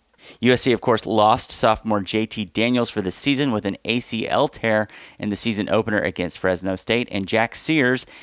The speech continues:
entered the transfer portal after landing third on the depth chart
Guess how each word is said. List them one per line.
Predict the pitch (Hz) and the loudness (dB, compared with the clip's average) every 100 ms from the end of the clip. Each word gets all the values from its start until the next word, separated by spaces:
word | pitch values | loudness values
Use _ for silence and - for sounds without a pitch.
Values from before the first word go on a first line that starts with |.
| - | -10
entered | - 117 127 | -4 -2 -2
the | 101 | -2
transfer | - - 131 - 117 | -4 0 0 0 -4
portal | - 120 113 107 - | 0 0 2 2 2
after | 95 - 92 | 0 -2 -4
landing | 95 104 104 98 | -2 -2 -2 -4
third | 98 - 156 151 | -4 0 2 4
on | 127 | 2
the | |
depth | 101 95 | 2 0
chart | - 98 92 | 0 0 0